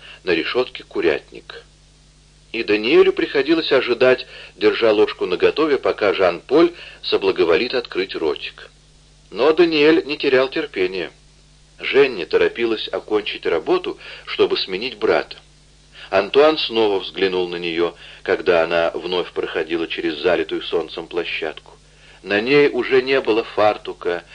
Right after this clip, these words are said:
и она на ходу опускала рукава. Женни хотела было освободить Даниэля, но тот запротестовал: «Не надо, мы кончили».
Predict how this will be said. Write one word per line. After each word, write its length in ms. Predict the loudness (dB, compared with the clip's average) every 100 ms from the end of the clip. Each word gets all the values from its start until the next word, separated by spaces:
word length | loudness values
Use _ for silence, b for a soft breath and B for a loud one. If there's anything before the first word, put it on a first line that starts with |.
| B
и 100 | 0
она 320 | 2 4 2 2
на 140 | -2
ходу 540 | -2 -2 -2 -2 -4 B B B
опускала 680 | -10 -10 -12 -4 -4 -2 -4
рукава. 540 | -6 -6 -4 -4 -8 _ _ _ _ _ _ -20 -8
Женни 420 | 4 4 4 -2
хотела 460 | 0 0 2 0 0
было 340 | 2 2 2 -2
освободить 680 | -8 -4 0 0 0 -4 -8
Даниэля, 480 | -8 -4 -4 -4 -8 B B B
но 160 | -6 0
тот 280 | 2 2 -2
запротестовал: 840 | -8 -6 -8 -6 -4 2 4 2
«Не 140 | 0 -2
надо, 380 | 0 0 -2
мы 100 | -6
кончили». 680 | -8 -4 -4 -4 -10 -10 -12